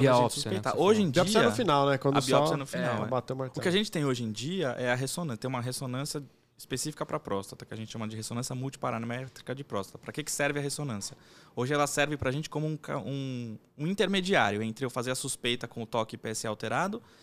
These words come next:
Speaker 1: e, não, vamos fazer uma biópsia. Por quê? Porque tem algumas vezes, na maioria das vezes, né, que o P S A sobe não é câncer,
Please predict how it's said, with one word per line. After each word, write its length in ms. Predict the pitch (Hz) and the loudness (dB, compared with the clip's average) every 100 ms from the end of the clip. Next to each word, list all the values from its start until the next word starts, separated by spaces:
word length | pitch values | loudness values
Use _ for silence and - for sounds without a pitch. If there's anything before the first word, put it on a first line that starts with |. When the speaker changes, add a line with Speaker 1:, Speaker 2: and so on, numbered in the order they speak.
| - | -18
Speaker 1:
e, 420 | - 139 156 147 131 | -8 -4 -2 -4 -4
não, 220 | 135 131 | -4 -2
vamos 180 | 123 127 | -2 -4
fazer 160 | 127 | -4
uma 100 | 127 | -2
biópsia. 460 | 135 143 101 - - - _ _ _ _ _ | 0 0 -2 -4 -14 -18 _ _ _ _ _
Por 140 | - 180 | -8 -6
quê? 220 | - 107 | -2 -2
Porque 180 | - 147 | -2 -4
tem 140 | 185 | 0
algumas 320 | 190 165 143 | 0 0 -2
vezes, 460 | 139 233 180 131 - - - | -2 -2 -4 -6 -8 -12 -10
na 120 | 208 | -8
maioria 300 | 269 180 107 | -4 -4 -2
das 160 | 104 113 | -4 -4
vezes, 220 | 233 180 | -6 -6
né, 100 | 170 | -10
que 80 | - | -8
o 40 | |
P 80 | 123 | -6
S 160 | 110 131 | -4 -4
A 40 | |
sobe 240 | - - | -4 -6
não 100 | 262 392 | -4 -4
é 20 | |
câncer, 420 | 190 139 120 107 | 0 0 0 -4